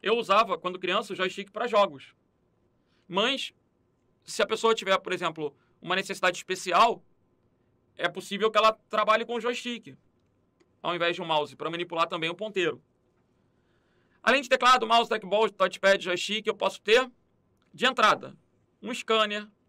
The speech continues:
Se eu quiser passar uma imagem do papel pro computador, se eu quiser passar uma fotografia impressa pra máquina, eu posso escanear, eu posso digitalizar aquela imagem.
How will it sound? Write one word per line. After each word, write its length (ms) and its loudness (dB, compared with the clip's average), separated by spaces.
Se 120 -8
eu 60 -4
quiser 200 -2
passar 280 0
uma 160 -2
imagem 560 0
do 140 -4
papel 640 4
pro 100 -6
computador, 640 0
se 120 -12
eu 40 -16
quiser 200 -2
passar 220 -2
uma 100 -2
fotografia 760 -2
impressa 640 -2
pra 160 0
máquina, 520 0
eu 140 -4
posso 240 -6
escanear, 640 0
eu 80 -10
posso 260 -6
digitalizar 920 0
aquela 320 -2
imagem. 460 -2